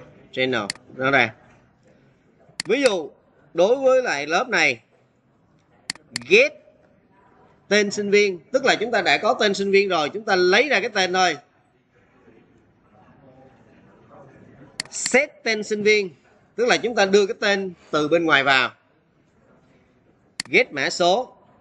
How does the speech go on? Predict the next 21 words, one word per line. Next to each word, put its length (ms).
set 380
mã 180
số, 420
get 260
điểm, 360
set 340
điểm. 300
Khi 400
chúng 180
ta 180
đã 140
có 360
các 260
phương 180
thức 160
này 140
rồi, 340
thì 160
ở 140
bên 160
này, 300